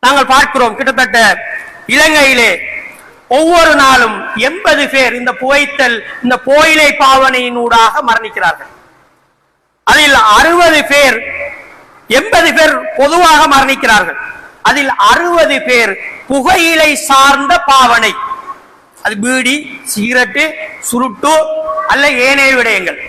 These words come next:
இவைகள் ஊடாக கிட்டத்தட்ட, அஹ், அறுபது பேர் ஒவ்வொரு நாளும் இறக்கிறார்கள் என்ற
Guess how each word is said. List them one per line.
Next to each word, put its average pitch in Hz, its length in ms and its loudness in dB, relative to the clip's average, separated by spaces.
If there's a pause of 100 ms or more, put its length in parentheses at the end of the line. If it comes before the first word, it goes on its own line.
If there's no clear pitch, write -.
(680)
இவைகள் 294 580 2
ஊடாக 269 380 4 (840)
கிட்டத்தட்ட, 277 480 0 (520)
அஹ், 208 240 4 (140)
அறுபது 349 480 4
பேர் 254 260 0 (220)
ஒவ்வொரு 311 400 2
நாளும் 285 380 2
இறக்கிறார்கள் 254 640 2
என்ற 220 160 -4